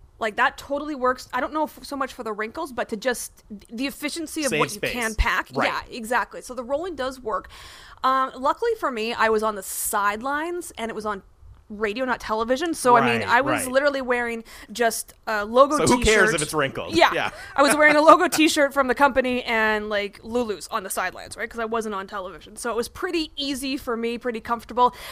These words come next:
Speaker 1: But I remember running into Sarah Orlesky, who was, works for the other company.
Speaker 2: Right.
Speaker 1: But, you know, her, it's a little bit more difficult. There's a lot of taking on clothing bags on the f-,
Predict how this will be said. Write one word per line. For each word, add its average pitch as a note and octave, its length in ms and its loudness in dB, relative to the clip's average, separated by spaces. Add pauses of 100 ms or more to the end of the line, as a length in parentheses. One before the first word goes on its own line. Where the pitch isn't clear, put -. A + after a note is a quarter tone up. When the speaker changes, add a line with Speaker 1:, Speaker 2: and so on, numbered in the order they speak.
(140)
Speaker 1:
But A#3 140 6
I A#3 40 8
remember A#3+ 400 0 (260)
running A3 220 -4
into G#3+ 240 -8
Sarah G#3+ 320 -2
Orlesky, F#3+ 560 -6
who G3+ 80 -14
was, G3+ 220 -20 (300)
works A3 280 -6
for A3+ 100 -6
the G#3 100 0
other G#3 140 -2
company. G#3+ 380 -4
Speaker 2:
Right. C3+ 320 -2
Speaker 1:
But, A3 240 4 (120)
you A#3 180 -2
know, A#3+ 160 8
her, C4+ 300 4
it's A4 100 -2
a G#4 40 -2
little G4+ 240 -2
bit G#4+ 140 -4
more F4 580 0 (140)
difficult. C#4+ 540 -8
There's G#3+ 120 -4
a B3 40 -8
lot C4 180 0
of C4+ 140 -4 (200)
taking B3+ 320 -4
on A3+ 200 -2
clothing A#3+ 440 0
bags F#3+ 460 -6
on G3 260 -4
the F#3 80 -12
f-, - 240 -20